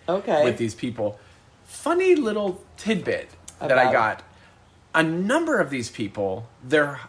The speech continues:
Speaker 2: their spouse or mate is
Speaker 1: Is
Speaker 2: the
Speaker 1: the
Speaker 2: super
Speaker 1: super
Speaker 2: fan,
Speaker 1: fan?
Speaker 2: and they got named.
Speaker 1: Oh,
Speaker 2: Uh,
Speaker 1: wow.
Speaker 2: this
Speaker 1: And they both
Speaker 2: happened with,
Speaker 1: applied?
Speaker 2: with Jem. Uh, this happened with
Speaker 1: Jessica?
Speaker 2: Jessica. This happened with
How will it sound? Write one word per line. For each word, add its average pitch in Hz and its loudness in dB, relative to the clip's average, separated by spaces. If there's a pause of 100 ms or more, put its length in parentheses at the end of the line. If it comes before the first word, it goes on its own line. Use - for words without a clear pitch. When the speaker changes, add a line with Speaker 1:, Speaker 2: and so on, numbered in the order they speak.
Speaker 2:
their 147 2
spouse 143 -2
or 139 0
mate 143 -2
is 147 -2
Speaker 1:
Is 151 -2
Speaker 2:
the 139 -4
Speaker 1:
the - - (200)
Speaker 2:
super - 4
Speaker 1:
super - 0
Speaker 2:
fan, 101 2
Speaker 1:
fan? 165 0
Speaker 2:
and 127 0
they 208 4
got 196 4
named. 113 -2 (340)
Speaker 1:
Oh, 180 8
Speaker 2:
Uh, 143 -4
Speaker 1:
wow. 151 4
Speaker 2:
this 180 4
Speaker 1:
And 185 10
they 214 10
both 196 12
Speaker 2:
happened 160 2
with, 147 2
Speaker 1:
applied? 185 4
Speaker 2:
with 117 -4
Jem. 208 0 (600)
Uh, 104 -6
this 143 -4
happened 139 0
with 127 -2
Speaker 1:
Jessica? 151 0
Speaker 2:
Jessica. 302 0 (420)
This 143 -6
happened 135 -2
with 120 -2